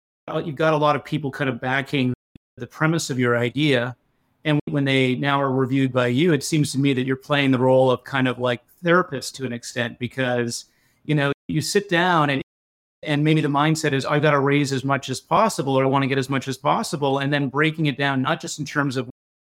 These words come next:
what the smart level investment might be, but, I mean, I bet you that reveals a lot about founders as you take them through this process. I mean, they need to be coachable, and they need to be able to read their market and take in consumer feedback to shape and evolve their product.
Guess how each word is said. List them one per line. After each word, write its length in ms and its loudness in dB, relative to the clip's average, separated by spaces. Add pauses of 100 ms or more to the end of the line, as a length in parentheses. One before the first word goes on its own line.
(220)
what 120 -4
the 80 -4
smart 340 0
level 280 -2
investment 440 -4
might 260 -6
be, 240 0
but, 340 -4
I 100 -18
mean, 120 -6
I 80 0
bet 340 -2
you 480 2
that 180 -2
reveals 380 0
a 80 -2
lot 240 0
about 220 -4
founders 460 -6
as 300 -2
you 80 0
take 220 -4
them 120 -4
through 140 -10
this 140 -6
process. 560 -4
I 40 -8
mean, 220 -2 (300)
they 140 4
need 160 4
to 40 -4
be 140 -4
coachable, 760 2
and 80 0
they 120 2
need 180 -2
to 80 -10
be 200 0
able 180 0 (240)
to 160 -6
read 420 -2
their 160 2
market 500 2
and 120 -4
take 200 -6
in 120 -4
consumer 400 -6
feedback 480 -6
to 80 -8
shape 320 -4
and 80 0
evolve 320 0
their 100 -6
product. 560 -2